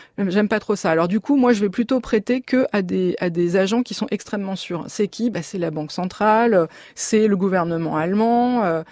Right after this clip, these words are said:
euh, donc, c'est soit je vais aller vers de la liquidité, soit je vais aller vers des obligations extrêmement sûres, des gouvernements extrêmement sûrs.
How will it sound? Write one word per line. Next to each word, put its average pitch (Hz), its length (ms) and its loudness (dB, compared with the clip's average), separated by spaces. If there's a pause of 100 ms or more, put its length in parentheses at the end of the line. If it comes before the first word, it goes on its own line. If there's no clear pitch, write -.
(360)
euh, 165 520 0
donc, 202 240 -2
c'est 202 160 -2
soit 240 440 4
je 185 140 0
vais 214 80 6
aller 208 200 6
vers 196 120 2
de 180 60 -2
la 180 80 2
liquidité, 175 640 -2 (440)
soit 226 420 4 (280)
je 175 140 -4
vais 202 100 6
aller 196 240 4
vers 214 220 0
des 185 180 -2
obligations 185 640 -2
extrêmement 190 540 -2
sûres, 190 340 -6
des 180 80 -2
gouvernements 165 500 -2
extrêmement 170 460 -4
sûrs. - 280 -12